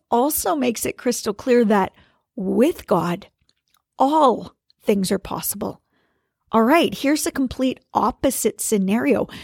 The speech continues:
You do it alone or depend on another person, impossible.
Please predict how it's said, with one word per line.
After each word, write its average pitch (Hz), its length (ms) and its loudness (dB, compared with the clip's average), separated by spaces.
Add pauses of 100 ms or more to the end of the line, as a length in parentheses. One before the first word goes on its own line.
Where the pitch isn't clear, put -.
(180)
You 240 140 0
do 285 240 4
it 359 80 0
alone 233 500 4
or 233 180 0
depend 247 420 -2
on 277 120 2
another 208 320 2
person, 302 520 -4 (380)
impossible. 233 1080 0